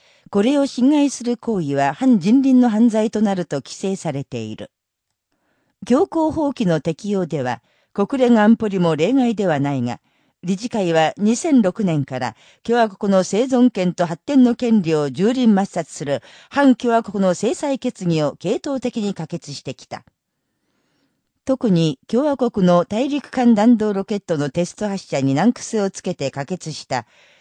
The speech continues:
制裁決議二千三百七十一号は、共和国の経済発展と人民生活の向上を完全に遮ることを狙ったもので、これは強行放棄に全く反する犯罪行為である。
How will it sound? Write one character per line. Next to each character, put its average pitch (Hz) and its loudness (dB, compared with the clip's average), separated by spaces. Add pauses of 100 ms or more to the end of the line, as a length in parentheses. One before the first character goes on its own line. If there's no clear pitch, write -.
(140)
制 240 4
裁 277 -2
決 240 -4
議 165 2
二 185 2
千 285 0
三 233 4
百 175 -2
七 185 0
十 180 -4
一 147 -6
号 143 -2
は、 123 -8 (720)
共 226 2
和 226 4
国 202 -2
の 175 4
経 277 -2
済 196 0
発 165 -8
展 151 0
と 147 -6
人 202 2
民 269 6
生 247 2
活 - -4
の 151 0
向 175 -4
上 151 -2
を 143 -6
完 220 4
全 220 2
に 214 2
遮 240 2
る 220 -2
こ 170 -2
と 156 -2
を 143 0
狙 147 0
っ 180 -6
た 165 -6
も 151 0
の 147 -4
で、 - -12 (560)
こ 185 -2
れ 190 2
は 175 6
強 254 -2
行 302 -4
放 262 -2
棄 233 -4
に 175 2
全 160 0 (180)
く 254 -10
反 220 0
す 214 -8
る 170 -2
犯 175 2
罪 226 -2
行 190 -4
為 131 -6
で 113 -10
あ 117 -8
る。 - -14